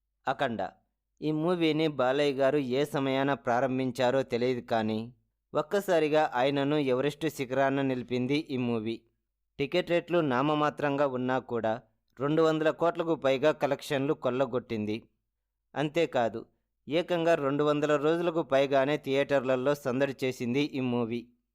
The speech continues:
దీని తర్వాత బాలయ్య గారు వీరసింహారెడ్డిగా వచ్చారు. ఈ మూవీ కూడా బాక్సాఫీస్ వద్ద భారీ కలెక్షన్లే రాబట్టింది. ఏకంగా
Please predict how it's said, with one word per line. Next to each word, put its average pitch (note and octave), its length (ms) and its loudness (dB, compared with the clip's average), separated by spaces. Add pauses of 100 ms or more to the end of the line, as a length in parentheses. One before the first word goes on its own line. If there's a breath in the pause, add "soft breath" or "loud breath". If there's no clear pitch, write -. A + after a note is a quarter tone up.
(440)
దీని F3 320 0
తర్వాత D#3+ 400 2 (180)
బాలయ్య C#3+ 360 2
గారు C3+ 260 2
వీరసింహారెడ్డిగా C3+ 1080 0
వచ్చారు. A2 480 -2 (460)
ఈ F3 80 0
మూవీ F#3+ 380 2
కూడా D#3+ 300 4
బాక్సాఫీస్ D3 640 -2
వద్ద C#3 220 2 (180)
భారీ C3 260 2
కలెక్షన్లే C3+ 640 -2
రాబట్టింది. A2+ 720 -2 (600)
ఏకంగా F3 440 0